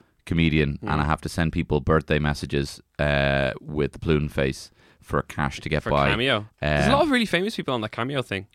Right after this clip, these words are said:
Speaker 1: No, no, I wouldn't rule that out. But I mean, like,
Speaker 2: <clears throat>
Speaker 1: that, that's my only source of anything, and I, I
Speaker 2: Oh,
Speaker 1: jeopardize
Speaker 2: right,
Speaker 1: my
Speaker 2: right.
Speaker 1: whole life. And then I'm divorced,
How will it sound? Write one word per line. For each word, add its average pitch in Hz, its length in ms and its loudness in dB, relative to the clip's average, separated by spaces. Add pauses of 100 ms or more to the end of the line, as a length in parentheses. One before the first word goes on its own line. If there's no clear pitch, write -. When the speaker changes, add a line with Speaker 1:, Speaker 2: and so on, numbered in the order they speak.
Speaker 1:
No, 165 220 6
no, 156 100 8
I 143 80 10
wouldn't 151 240 6
rule 95 120 8
that 78 140 6
out. 95 260 6
But 90 120 6
I 85 40 4
mean, 90 140 6
like, 85 160 6
Speaker 2:
<clears throat> - 0 -
Speaker 1:
that, 92 280 2
that's - 260 -2
my 82 160 2
only 82 320 0
source 78 380 -4
of 76 100 -6
anything, 76 500 -2
and 71 220 -2
I, 71 360 0
I 69 300 2
Speaker 2:
Oh, 104 180 0
Speaker 1:
jeopardize 78 240 0
Speaker 2:
right, 80 40 -2
Speaker 1:
my 76 60 0
Speaker 2:
right. 69 40 0
Speaker 1:
whole 73 120 2
life. 73 180 2 (340)
And 71 180 -4
then 71 280 2
I'm 73 220 -4
divorced, 69 500 -4